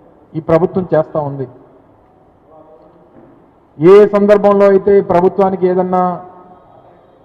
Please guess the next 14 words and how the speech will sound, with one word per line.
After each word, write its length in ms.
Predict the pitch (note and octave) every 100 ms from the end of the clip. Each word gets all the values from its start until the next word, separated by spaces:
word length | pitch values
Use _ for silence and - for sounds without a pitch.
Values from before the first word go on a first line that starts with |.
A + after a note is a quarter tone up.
| _ C#3
వారి 180 | D#3 E3 D#3+
నిర్ణయాలు 420 | D#3+ F3+ F3+ F3 E3+
కానీ 180 | E3 F3+ E3
లేదా 180 | E3 F3 D#3+
వారు 220 | E3 E3+ E3 - - - - - _ _ -
చేతకానితనం 680 | E3+ F3+ F3+ F3 E3+ F3 E3+
వల్ల 180 | E3+ F3 E3 D#3+ - - -
ఏదైనా 220 | D#3 E3+ E3+ - -
పని 140 | D#3+ F3+
జరిగితే 380 | E3+ E3 F#3 F3 D#3+ - - - - - _ _ _ _ _ _ _ _ _ _ _ -
ఆ 80 | E3+ F3
సందర్భంలో 520 | F#3+ A3 G#3+ A3 A3 G#3
డైవర్షన్ 520 | E3 G3 A3+ G#3 A#3 G3
చేయడానికి, 420 | F#3+ F3 C#3+ -